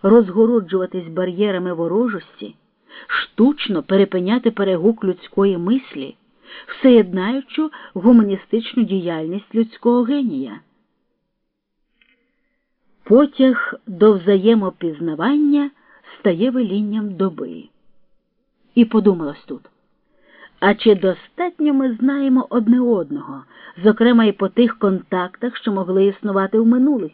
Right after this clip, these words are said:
віках? Чому б не припустити, що котрий-небудь із наших непосидючих києво-могилянців,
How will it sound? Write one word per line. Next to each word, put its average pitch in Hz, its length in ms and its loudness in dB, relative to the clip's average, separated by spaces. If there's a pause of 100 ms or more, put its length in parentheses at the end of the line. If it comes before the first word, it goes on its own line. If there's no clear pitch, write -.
віках? 127 460 -12 (1300)
Чому 240 360 4
б - 80 -12
не 381 140 -4
припустити, 339 760 -2
що 226 220 2
котрий-небудь 285 760 0
із 240 180 -2
наших 262 420 -2
непосидючих 214 920 -2
києво-могилянців, 190 1300 0